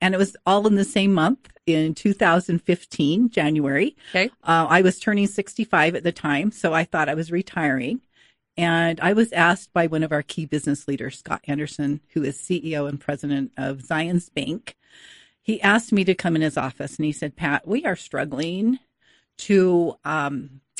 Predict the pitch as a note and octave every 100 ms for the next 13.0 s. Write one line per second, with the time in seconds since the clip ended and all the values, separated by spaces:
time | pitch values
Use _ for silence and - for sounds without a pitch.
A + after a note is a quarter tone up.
0 | - _ - F#3+ F3 - - D#3+ - F3+
1 | F#3+ - _ F3 E3+ D#3 D#3 E3+ D3+ C#3+
2 | D3+ C#3+ C#3+ D3 C#3+ - C#3+ C3+ C3+ C#3
3 | - - - _ _ _ D#3 - D#3+ D#3+
4 | D3+ D#3 F3+ D#3 - - - D#3+ D#3 E3+
5 | F#3+ F3 - E3 - C3+ C#3+ C3 C#3+ E3+
6 | - - A3 - E3+ - - D3+ D3 C#3
7 | - - C3 - _ _ _ _ _ _
8 | - D#3+ D#3+ F#3 D#3+ C3 A#2+ _ C#3+ C3
9 | B2+ - C3 - _ _ - F3 - E3
10 | D3+ F3+ C4+ A#3 C#4 C4+ C4 - _ _
11 | - - A3+ - C#3 F#2 - _ _ _
12 | _ _ _ _ D#3+ F3 E3 D3+ C#3+ E3+